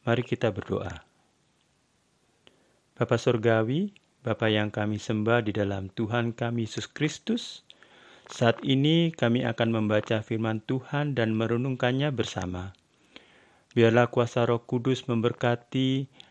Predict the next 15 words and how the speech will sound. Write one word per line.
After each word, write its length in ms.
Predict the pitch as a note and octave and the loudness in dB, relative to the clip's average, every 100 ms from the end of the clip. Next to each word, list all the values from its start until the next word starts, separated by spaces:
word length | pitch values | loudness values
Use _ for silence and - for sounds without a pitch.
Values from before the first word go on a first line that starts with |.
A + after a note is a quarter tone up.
| _ | _
dan 160 | A#2 | 4
menolong 400 | A#2 B2 C#3+ D3+ | 6 4 4 2
kami 560 | C#3+ G#2+ G2 G2 G#2+ A2 _ _ - | 2 2 2 2 -2 -8 _ _ -4
untuk 240 | A2 A#2 - | -2 -2 0
kami 320 | A2+ A2+ A2 | 0 2 0
mengerti 560 | A2+ A2+ A2+ - A#2+ | 0 0 -2 -4 -6
firman 480 | - B2+ C3 C#3+ C#3+ | -2 -2 2 2 2
yang 160 | C3 B2 | 0 0
akan 240 | A2+ A#2 | 0 -2
kami 320 | - A2+ A2+ | 0 0 2
baca 560 | G#2+ A#2+ A#2+ C#3 C#3+ D#3 - - - | 2 2 2 2 0 -2 -10 -20 -2
dan 240 | A2+ A2 - | 0 0 -4
kami 320 | - B2 B2 A#2+ | 0 2 4 2
renungkan. 800 | G2+ G2 F#2 - G2 G2+ G2 - _ - _ _ - _ - | 2 0 -2 -2 -2 -4 -8 -16 _ -20 _ _ -20 _ 2
Dan 400 | A#2 A#2+ A#2 | 4 4 0